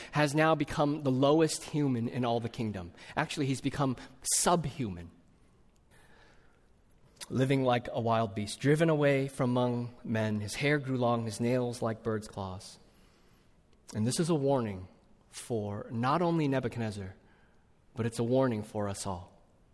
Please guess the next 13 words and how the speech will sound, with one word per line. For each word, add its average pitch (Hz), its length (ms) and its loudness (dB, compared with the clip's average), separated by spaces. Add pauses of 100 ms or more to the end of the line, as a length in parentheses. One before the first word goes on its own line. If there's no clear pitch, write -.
(160)
Everything 165 460 0
that 139 120 2
we 131 140 -2
have, 120 340 0
our 139 140 4
minds, 131 420 2
our 131 140 4
bodies, 120 360 0
our 143 160 2
intellect, 127 480 -2
our 143 160 2
success, - 480 -2 (280)
our 147 420 4